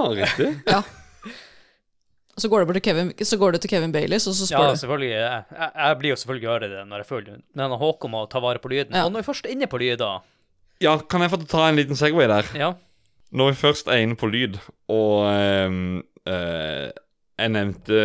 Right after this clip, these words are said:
Speaker 1: i forkant av episoden, så skulle jeg egentlig si noe til Adrian på telefonen, men vi snakket altså bare vekk ifra det med en gang,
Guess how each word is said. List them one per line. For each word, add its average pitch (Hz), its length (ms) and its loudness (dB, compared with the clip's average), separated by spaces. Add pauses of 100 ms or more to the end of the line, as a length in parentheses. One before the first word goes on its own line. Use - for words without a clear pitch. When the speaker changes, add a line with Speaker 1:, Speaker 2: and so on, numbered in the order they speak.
(180)
Speaker 1:
i 110 100 -4
forkant 98 320 -6
av 104 60 2
episoden, 90 420 -6
så - 100 -12
skulle 101 220 -2
jeg 95 220 0
egentlig 104 200 -2
si - 160 -8
noe 107 120 0
til 95 80 2
Adrian 98 260 0
på 98 60 -12
telefonen, 95 400 -2
men 110 120 2
vi 113 140 2
snakket - 240 -4
altså 104 140 -4
bare 92 160 -4
vekk - 180 -10
ifra 107 160 0
det 107 80 2
med 95 160 -2
en 98 80 -2
gang, 139 220 2